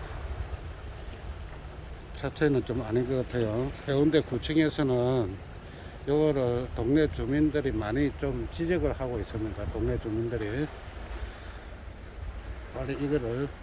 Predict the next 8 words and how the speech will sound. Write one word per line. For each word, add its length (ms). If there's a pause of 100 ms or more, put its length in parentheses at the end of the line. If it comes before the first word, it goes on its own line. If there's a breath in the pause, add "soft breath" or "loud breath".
(1500)
저 60 (100)
먼 300
바다로 440
보이도록 600 (400)
이렇게 340
좀 240
해주시면 840 (1500)
좋겠습니다. 760